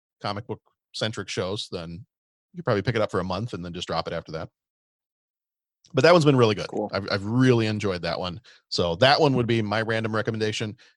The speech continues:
Speaker 1: If my kids were sharing a random recommendation, I've gotten them hooked on the, um, Flash T V show that started in twenty fourteen.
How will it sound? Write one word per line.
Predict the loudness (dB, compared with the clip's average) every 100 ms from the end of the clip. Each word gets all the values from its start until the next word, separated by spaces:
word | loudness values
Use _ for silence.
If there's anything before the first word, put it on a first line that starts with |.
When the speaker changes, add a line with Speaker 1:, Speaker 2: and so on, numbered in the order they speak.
| -16
Speaker 1:
If | -8
my | -6
kids | 0 2 2 2
were | 0
sharing | 2 2 2
a | 2
random | 0 0
recommendation, | 0 0 0 0 -2 -6 -6
I've | -4
gotten | 0 -2 -2
them | -6
hooked | -4 -4 -6 -10
on | -8 -6 -8 -10
the, | -10 -10 -10 -12 -12
um, | -10 -10 -14 -20 _ -20 _ _ _
Flash | -2 -2 -2
T | -4
V | -2
show | 0 2 2 2 0
that | 0
started | 2 4 4 2
in | -2
twenty | -2 -2
fourteen. | -2 -6 -4 -6 -8